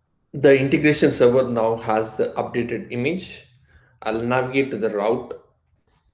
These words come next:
The application is now up.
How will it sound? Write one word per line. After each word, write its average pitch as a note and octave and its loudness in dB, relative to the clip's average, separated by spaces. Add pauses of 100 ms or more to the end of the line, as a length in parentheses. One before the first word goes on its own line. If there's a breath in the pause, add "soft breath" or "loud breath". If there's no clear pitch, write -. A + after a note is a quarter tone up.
(1300 soft breath)
The B2+ 2
application C3+ 2
is A#2 -2
now A#2 0
up. - -6